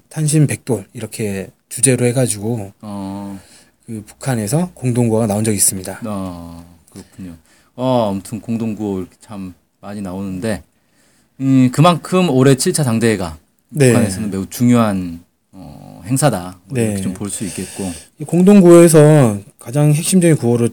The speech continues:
Speaker 1: 당대회 성사를 강조를 했던 것만큼, 오월에 열릴 예정인 당대회를 목표로 해서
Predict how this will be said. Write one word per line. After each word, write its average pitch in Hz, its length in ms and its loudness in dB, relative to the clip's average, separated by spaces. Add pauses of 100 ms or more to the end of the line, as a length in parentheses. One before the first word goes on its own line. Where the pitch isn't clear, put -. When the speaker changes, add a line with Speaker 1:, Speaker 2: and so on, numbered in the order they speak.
Speaker 1:
당대회 139 380 4
성사를 147 560 4
강조를 117 420 -2
했던 147 320 -4
것만큼, 131 640 0 (520)
오월에 147 440 8
열릴 127 280 6
예정인 120 240 4
당대회를 127 460 2
목표로 113 360 -4
해서 156 300 2